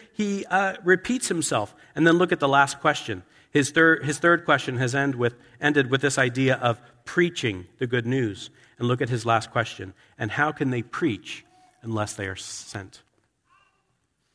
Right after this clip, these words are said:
What is Paul doing? He seems to be repeating himself. It seems to be a little bit strange or odd. But I wonder, these questions are, are pretty fascinating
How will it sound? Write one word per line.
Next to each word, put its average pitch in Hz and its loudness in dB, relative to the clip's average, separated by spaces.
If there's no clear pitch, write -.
What - -12
is 147 -6
Paul 95 -6
doing? 98 -10
He 127 -10
seems 170 0
to 139 -4
be 131 0
repeating 123 -2
himself. 104 -8
It 123 -8
seems 143 -2
to 131 -8
be 120 -8
a 117 -2
little 113 -6
bit 113 -12
strange 113 -10
or 110 -16
odd. 95 -14
But - -8
I 220 -2
wonder, 165 -8
these 233 -8
questions 127 -8
are, 101 -14
are 107 -12
pretty 208 -10
fascinating 104 -10